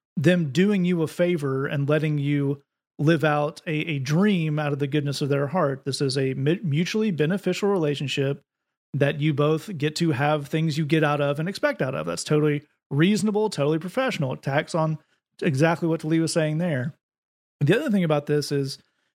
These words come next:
if you have a heart for a place and just the call of your inner, inner being is to live there, that's, that's awesome.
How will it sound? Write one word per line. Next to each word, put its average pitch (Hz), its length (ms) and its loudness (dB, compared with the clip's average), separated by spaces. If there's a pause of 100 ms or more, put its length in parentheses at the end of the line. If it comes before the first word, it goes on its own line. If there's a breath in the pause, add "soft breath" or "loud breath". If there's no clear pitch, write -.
(140)
if 139 160 2
you 269 460 0 (120)
have 180 260 4
a 165 60 0
heart - 400 -2
for 247 140 -2
a 233 40 -2
place 233 600 -2
and 156 120 2
just 156 440 0 (480)
the 151 100 2
call 226 560 2
of 185 220 0
your 185 240 2
inner, 196 580 0
inner 208 260 2
being 196 380 2
is 175 200 -2
to - 100 -6
live 165 200 0
there, 208 320 0
that's, 147 280 -2
that's 143 200 -2
awesome. 233 520 -2